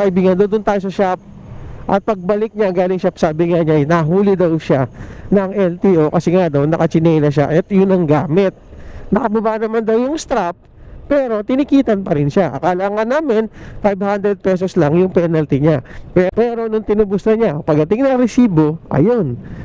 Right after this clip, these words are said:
nakita na, na meron siyang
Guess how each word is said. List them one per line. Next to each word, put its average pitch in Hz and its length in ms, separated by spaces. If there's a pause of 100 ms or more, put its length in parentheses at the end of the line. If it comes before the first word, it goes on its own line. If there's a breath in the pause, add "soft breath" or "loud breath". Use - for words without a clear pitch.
(180 loud breath)
nakita 185 480
na, 160 240 (320 loud breath)
na 196 400 (560 loud breath)
meron 190 320
siyang 170 400